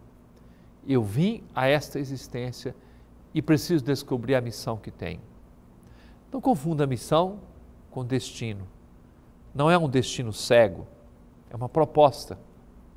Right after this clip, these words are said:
Proposta de vida feita por Deus, para que você se realize, seja feliz, saindo de si, vivendo para Deus e vivendo para os outros. Esta é a estrada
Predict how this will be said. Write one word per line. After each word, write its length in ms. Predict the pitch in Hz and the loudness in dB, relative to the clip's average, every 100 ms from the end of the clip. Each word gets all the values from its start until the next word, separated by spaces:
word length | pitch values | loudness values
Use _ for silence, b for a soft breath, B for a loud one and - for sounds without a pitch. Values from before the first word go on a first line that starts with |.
| - | -10
Proposta 460 | 131 127 196 190 175 | -4 8 8 8 0
de 140 | 156 | -2
vida 260 | 143 180 143 | -4 -4 -6
feita 340 | - 143 143 | -4 -6 -6
por 220 | - 107 | -14 -12
Deus, 500 | 110 113 95 - - - - - - - - - - - - - | -4 -4 -4 -12 -20 -20 -20 -20 -20 -20 -20 -20 -20 -20 -10 0
para 200 | 123 117 | 2 2
que 100 | 120 | -4
você 500 | 120 - 143 143 131 | -4 -4 0 2 0
se 240 | - 131 | -4 -4
realize, 640 | 110 120 113 156 208 180 | 4 4 4 0 0 -4
seja 360 | 165 - 131 135 | -8 -4 -2 -4
feliz, 500 | - 131 170 202 - B B B B B | -2 -4 -4 -6 -12 B B B B B
saindo 1200 | - - - - - - 147 156 196 208 180 196 | -18 -14 -12 -10 -2 4 4 4 -2 -8 -8 -8
de 120 | 170 185 | -6 -10
si, 460 | - 208 269 294 - - - - - - - | -6 -6 -4 -8 -14 -20 -20 -20 -20 -20 -12
vivendo 640 | 120 117 139 202 208 202 | -6 -2 0 0 -2 -4
para 280 | - 180 175 | 0 2 2
Deus 520 | 139 151 156 - - | 0 -2 -2 -8 -16
e 60 | - | -10
vivendo 480 | 131 113 120 113 117 | -10 -6 -8 -8 -6
para 160 | 113 | -6
os 160 | 107 98 | -6 -8
outros. 440 | 90 - - - - - - - - - - - - - - - | -10 -12 -20 -20 -20 -20 -20 -20 -20 -20 -20 -20 -20 -20 -20 -14
Esta 340 | - 98 - | -10 -8 -4
é 20 | 165 | -6
a 40 | |
estrada 460 | 165 - 123 98 | -4 0 0 0